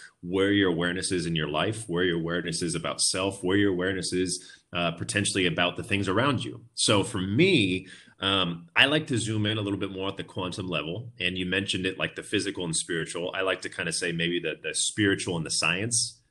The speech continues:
kind of, uh, being, like, what you're talking about, quantum physics, you talk about, um, chemistry, Newtonian laws of physics. Now we're heading to a quantum physics reality with quantum entanglement. And what is that bridge? You know, what is that bridge? If I were to get a cell,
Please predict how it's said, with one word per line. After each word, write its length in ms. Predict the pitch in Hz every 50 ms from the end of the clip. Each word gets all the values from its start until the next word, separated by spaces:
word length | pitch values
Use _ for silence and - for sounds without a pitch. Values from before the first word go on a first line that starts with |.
| _ _ -
kind 160 | - 120 117 120
of, 240 | 120 120 117 120
uh, 180 | 123 110 110 107
being, 420 | 110 113 123 123 127 135 139 135 -
like, 220 | 85 87 85 85
what 200 | 92 92 - 80 92
you're 120 | 90 85
talking 240 | - 92 90 82 78
about, 140 | 73 - -
quantum 340 | - 98 87 82 85 76
physics, 460 | 71 - 113 107 107 107 104 - - -
you 100 | 85 80
talk 300 | - 87 80 80 - 85
about, 420 | 80 82 78 78 76 - - - - - _ -
um, 500 | - 78 78 76 78 76 76 73 73 71 - - - _ _
chemistry, 800 | - - - 113 107 107 - - - 107 95 98 95 95 90 - - - - _ -
Newtonian 600 | - 101 90 80 - - 110 104 104 101 98 95 98
laws 300 | 95 90 92 95 90 95
of 100 | 85 80
physics. 560 | - - 95 92 80 92 92 90 - - -
Now 180 | 85 82 82 82
we're 100 | 82 78
heading 200 | 87 87 85 82
to 160 | - 85 76
a 60 | 71
quantum 480 | - - - - 101 101 104 - 101 95
physics 380 | - - 98 90 87 90 82 92
reality 440 | 92 90 87 85 87 87 87 92
with 200 | 85 78 82 82
quantum 360 | - - 90 87 90 - 87 82
entanglement. 680 | 78 78 - 98 95 95 92 92 90 90 87 85 - - - - - - _ -
And 240 | 98 92 92 85 82
what 160 | 95 107 120
is 160 | 135 120 113
that 220 | 110 107 98 82 80
bridge? 480 | 90 82 76 65 - - - - - -
You 80 | 85
know, 80 | 82 82
what 260 | 82 85 90 98 98
is 120 | 104 101
that 180 | 101 90 82 78
bridge? 220 | 90 87 82 80
If 100 | 82 -
I 80 | 92 98
were 80 | 104 107
to 80 | 107
get 160 | 98 104 98
a 60 | 90 85
cell, 560 | - - - 104 95 87 71 69 73 -